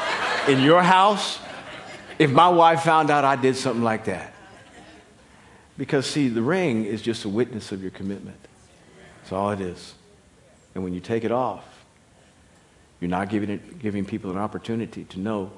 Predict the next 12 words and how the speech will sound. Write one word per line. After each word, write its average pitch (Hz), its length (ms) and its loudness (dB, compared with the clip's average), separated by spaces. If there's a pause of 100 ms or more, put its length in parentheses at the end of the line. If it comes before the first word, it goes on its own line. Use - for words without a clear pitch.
who 113 120 -6
you 101 220 -4
are 90 80 -6
most 101 340 -6
connected 92 460 -14
to. 92 160 -18 (1500)
When 117 240 0
do 123 80 0
you 117 200 0
give 104 220 -4
an 104 80 -6
opportunity 98 800 -10